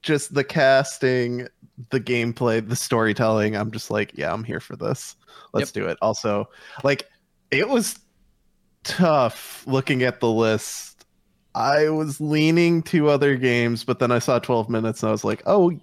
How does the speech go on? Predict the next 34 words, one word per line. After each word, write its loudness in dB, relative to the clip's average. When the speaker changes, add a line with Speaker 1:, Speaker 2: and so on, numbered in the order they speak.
Speaker 1:
oh 4
yeah. 0
No, -4
this -4
is -4
easy. -6
Never -4
mind." -2
Speaker 2:
It's -2
like, 0
it's -4
perfect 0
for -4
you. 2
It's -2
like 0
a 0
roguelike, -2
uh, 0
story -4
Speaker 1:
Mm-hmm. 0
Speaker 2:
game. -6
<laughs> -20
It's -14
Speaker 1:
I -16
Speaker 2:
perfect. 0
Speaker 1:
love 2
branching 2
stories, 2
and 2
this 0
looks -2
like 2
Speaker 2:
Yep. -12